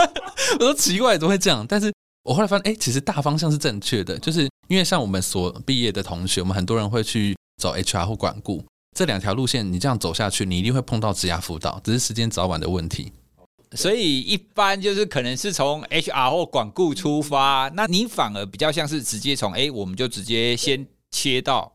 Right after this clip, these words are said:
Speaker 2: 职业咨询这个部分。好，那我们就直接来聊职业咨询啊，因为职业感觉上好像就是很多人你想要开始找工作啊，特别是我刚刚提的学生的那个例子啊，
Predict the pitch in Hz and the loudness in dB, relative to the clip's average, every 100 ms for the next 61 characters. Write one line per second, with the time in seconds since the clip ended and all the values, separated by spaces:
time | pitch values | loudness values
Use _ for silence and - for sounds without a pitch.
0 | _ - 98 98 95 92 - 95 90 - | _ -12 -4 -4 -4 -8 -6 -6 -6 -8
1 | 87 87 - _ _ _ - 214 240 277 | -8 -8 -10 _ _ _ -2 0 2 2
2 | 185 127 165 240 156 151 202 202 175 165 | 0 0 0 -2 -4 -2 0 2 4 4
3 | 165 156 160 - 147 160 156 151 175 156 | 4 2 2 -2 0 2 2 0 -2 0
4 | 135 127 131 151 269 294 147 175 202 180 | 0 2 0 2 0 0 0 0 2 2
5 | 180 - 143 117 113 135 151 233 208 123 | 2 0 -2 -2 -2 0 2 0 0 0
6 | 131 196 202 196 123 95 175 185 156 123 | 0 0 0 0 0 0 0 2 2 0
7 | 120 - _ - 180 - 156 95 127 175 | -2 -10 _ -4 0 2 0 0 0 0
8 | 175 170 156 - - 139 160 208 - _ | 0 -2 -4 -8 -4 -2 0 -2 -2 _
9 | - 190 208 208 143 127 180 135 92 143 | -8 -6 -2 0 0 0 2 0 0 0
10 | 143 135 107 107 110 - 110 156 151 151 | -2 -4 -2 0 0 -2 -2 0 0 0
11 | 147 131 147 113 117 110 110 | 0 0 -2 -2 0 0 0